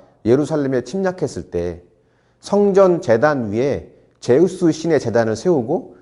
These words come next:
거기서 돼지를 제물로 바쳤습니다. 그리고 유대인들에게 돼지고기를 강제로 먹게 했죠. 이때 많은 유대인들이 이를 거부하다가 죽임을 당하기도 했습니다.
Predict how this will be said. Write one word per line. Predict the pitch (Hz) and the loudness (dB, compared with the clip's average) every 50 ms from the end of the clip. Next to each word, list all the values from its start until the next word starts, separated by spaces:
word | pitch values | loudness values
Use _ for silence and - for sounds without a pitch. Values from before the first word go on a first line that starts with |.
| _ _ | _ _
거기서 | - - 120 123 135 131 135 170 165 120 - - - - - - | -2 0 0 0 0 0 2 2 2 2 0 -6 -14 -20 -6 0
돼지를 | - 127 131 143 147 185 175 160 117 95 | 4 4 4 4 4 2 2 2 2 0
제물로 | - 120 117 113 123 117 104 95 85 76 76 - | 0 -2 -2 0 0 0 0 0 -2 -4 -6 -10
바쳤습니다. | - 104 - 135 127 - 139 110 92 87 - 73 - - _ _ _ _ _ _ _ _ _ _ _ _ _ _ _ _ _ _ _ - | -12 -10 -8 -8 -6 -4 -4 -4 -4 -4 -8 -12 -18 -20 _ _ _ _ _ _ _ _ _ _ _ _ _ _ _ _ _ _ _ 2
그리고 | - 151 165 156 175 156 | 4 6 8 8 6 6
유대인들에게 | 135 147 - 202 202 190 165 160 131 117 110 127 156 139 95 85 - - - - _ - | 6 6 6 6 6 6 4 2 2 2 2 2 0 0 0 -2 -6 -14 -20 -20 _ 2
돼지고기를 | - 131 139 156 180 160 165 151 135 139 120 113 90 80 - | 4 4 4 4 4 2 2 2 2 0 0 0 0 -2 -4
강제로 | - - 113 127 135 127 139 135 120 101 87 | -8 -4 -2 -2 0 2 2 2 2 2 0
먹게 | 80 90 104 101 - - 120 | 0 -2 -2 -2 -2 -2 0
했죠. | 127 120 123 - 98 78 - - _ _ _ _ _ _ _ _ _ _ _ _ _ _ _ _ _ _ _ - | 0 -2 -4 -6 -8 -8 -10 -12 _ _ _ _ _ _ _ _ _ _ _ _ _ _ _ _ _ _ _ -4
이때 | 170 165 - 208 202 | -2 2 4 6 6
많은 | 165 143 151 165 180 175 147 135 | 8 8 8 6 6 4 2 2
유대인들이 | 143 180 185 180 165 143 131 131 156 160 120 87 - - - - | 4 6 6 6 6 4 0 -2 0 -2 -2 -4 -6 -10 -14 -6
이를 | - 143 165 156 160 147 - | -2 0 2 2 2 2 0
거부하다가 | - - 113 127 127 156 160 151 127 123 110 107 127 156 175 - - - - _ - | -2 -2 -2 0 2 4 4 4 4 2 0 0 0 -2 -2 -6 -12 -20 -20 _ -10
죽임을 | - 143 139 156 147 143 127 | -6 -2 0 2 2 2 0
당하기도 | 101 110 113 123 120 104 113 - 104 | 0 -2 -2 -2 -2 -2 -4 -4 -4
했습니다. | 117 117 - 151 127 98 87 85 | -4 -4 -4 -6 -6 -6 -6 -10